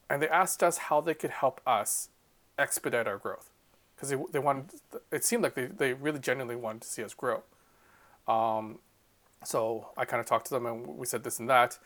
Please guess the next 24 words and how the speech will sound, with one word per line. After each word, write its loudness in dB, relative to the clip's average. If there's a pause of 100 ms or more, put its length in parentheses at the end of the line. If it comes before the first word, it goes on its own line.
(200)
and -8
they're 0
like, 2 (100)
"Okay, 0 (200)
we'll 0 (140)
buy 6
twelve -2
episodes -2
from -20
you." -20 (1200)
And 2
in -2 (760)
doing 2
that, 2
they 0
helped 0
us -2
hire 6
another 0
editor -2
and -6
kind -2
of -6
expedite 0